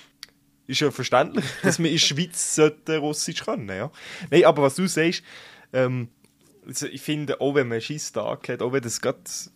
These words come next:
ein bisschen zusammenreissen, sollte schon da drin sein. Also das finde ich schon ein bisschen eine sehr spezielle Reaktion von dieser Frau, die du erzählt hast.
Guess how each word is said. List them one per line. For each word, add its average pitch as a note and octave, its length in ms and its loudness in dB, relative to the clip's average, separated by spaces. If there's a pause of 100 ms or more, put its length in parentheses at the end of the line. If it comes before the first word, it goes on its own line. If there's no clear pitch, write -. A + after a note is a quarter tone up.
ein - 100 -20
bisschen - 320 -16
zusammenreissen, A2+ 1080 -10 (100)
sollte - 340 -18
schon - 180 -14 (380)
da A#2+ 100 -12
drin C3 320 -6
sein. A2 200 -10
Also G2+ 120 -12
das G#2 140 -12
finde A#2 220 -8
ich G#2 60 -12
schon B2 120 -6
ein - 60 -20
bisschen A#2+ 160 -8
eine A#2 100 -6
sehr A#2 220 -6
spezielle A2+ 500 -6
Reaktion G#2+ 500 -6
von G2+ 100 -14
dieser G2 240 -8
Frau, F#2 440 -12
die F#2+ 60 -16
du F#2+ 180 -16
erzählt F#2 500 -14
hast. - 260 -12